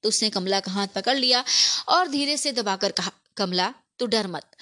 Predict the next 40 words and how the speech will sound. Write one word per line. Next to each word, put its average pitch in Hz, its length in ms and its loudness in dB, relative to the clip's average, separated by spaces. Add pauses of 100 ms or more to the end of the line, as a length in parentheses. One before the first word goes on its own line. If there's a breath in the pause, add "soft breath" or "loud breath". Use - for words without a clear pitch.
(300 loud breath)
हम 285 100 2
लोगों 302 320 2
ने 311 120 0
इस 302 100 0
समय 269 240 0
तुझे 254 280 2
एक 214 120 -6
दुश्मन 233 300 0
के 247 140 0
हाथ 196 220 -2
से 226 140 0
छुड़ाया 180 320 -2
है।" 175 140 -6 (460)
कमला, 185 340 -2 (580 loud breath)
"अब 302 120 2
मेरा 247 240 2
जी 202 140 0
ठिकाने 185 400 0
हुआ। 170 220 -2 (160)
मुझे 196 240 2
उम्मीद 202 320 0
है 247 160 0 (320 loud breath)
कि 294 100 8
आप 320 180 4
लोगों 302 240 0
की 277 120 0
तरफ 240 240 2
से 247 120 0
मुझे 220 220 0
तकलीफ 196 480 -2
नहीं 214 180 2
पहुंचेगी, 185 500 0 (460 loud breath)
परंतु 285 240 0
आप 339 220 2
लोगों 269 240 2
को 285 160 0
जानने 202 380 0
के 254 120 0
लिए 233 180 0
मेरा 190 320 -2